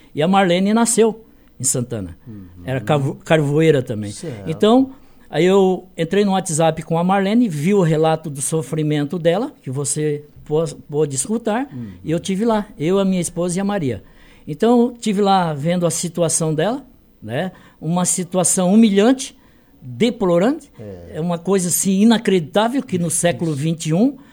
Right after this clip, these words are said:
Speaker 1: a gente pertinho da prefeitura de Criciúma, a vinte quilômetros, no São Sebastião, e a gente vê um estado próspero, igual a Santa Catarina, defensoria pública, Ministério Público, e a gente vê a mulher naquela situação.
Speaker 2: Uhum.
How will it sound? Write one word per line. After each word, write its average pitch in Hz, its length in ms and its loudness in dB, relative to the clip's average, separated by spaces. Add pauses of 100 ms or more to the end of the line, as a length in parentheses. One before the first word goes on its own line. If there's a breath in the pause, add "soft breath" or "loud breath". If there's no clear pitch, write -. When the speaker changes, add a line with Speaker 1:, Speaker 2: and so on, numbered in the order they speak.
(180 loud breath)
Speaker 1:
a 135 100 -4
gente 151 600 -2 (360 loud breath)
pertinho 214 580 4 (200 loud breath)
da 156 140 0
prefeitura 220 680 0
de 175 140 -2
Criciúma, 190 460 2
a 147 40 0
vinte 165 280 -4
quilômetros, 156 360 -2
no 151 140 -2
São 165 300 -2
Sebastião, 147 680 -4 (280 loud breath)
e 170 100 0
a 208 60 0
gente 220 280 0
vê 226 460 2 (160 loud breath)
um 175 80 -2
estado 180 380 -2
próspero, 254 580 2
igual 170 220 2
a 175 40 2
Santa 165 300 -2
Catarina, 226 600 2 (400 loud breath)
defensoria 190 600 4
pública, 220 540 0
Ministério 180 460 2
Público, 208 640 -2 (600 soft breath)
e 202 80 2
a 220 60 6
gente 233 240 2
vê 214 140 4
a 233 100 4
mulher 214 260 4
naquela 220 300 2
situação. 202 640 -2
Speaker 2:
Uhum. 120 160 -14